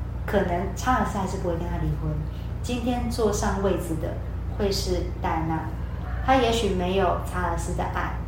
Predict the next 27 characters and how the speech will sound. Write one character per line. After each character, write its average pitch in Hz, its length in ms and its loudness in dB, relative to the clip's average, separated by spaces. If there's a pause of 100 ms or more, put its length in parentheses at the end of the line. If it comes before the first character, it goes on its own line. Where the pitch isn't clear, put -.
(1200)
可 175 180 -2
是 220 200 2
她 190 160 0
会 196 100 2
拥 175 240 0
有 165 60 0 (220)
更 196 100 2 (180)
多 160 100 -2 (120)
的 151 160 -4
爱。 160 100 -2 (1200)
也 - 100 2
就 233 160 2
是 240 180 2
阴 220 220 0
性 226 180 0
的 190 80 2
人， 175 180 0
其 202 140 -2
实 - 180 -2
你 180 60 0
们 165 140 -2
要 185 100 0
学 180 200 -2
会 160 160 -2
爱 175 260 -4
自 - 200 -6
己。 - 240 -4